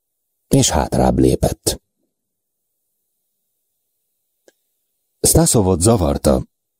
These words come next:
hogy a vászon nem a festőállványon megszokott szögben van előtte, hanem majdnem vízszintesen fekszik a kis asztalkán.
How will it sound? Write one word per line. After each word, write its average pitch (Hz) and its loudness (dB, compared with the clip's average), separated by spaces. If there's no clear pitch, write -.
hogy 104 2
a 87 2
vászon 127 0
nem 131 2
a 113 2
festőállványon 82 2
megszokott 80 0
szögben 78 2
van 76 2
előtte, 76 0
hanem 170 2
majdnem 139 2
vízszintesen 73 0
fekszik - 0
a 85 2
kis - 0
asztalkán. 69 0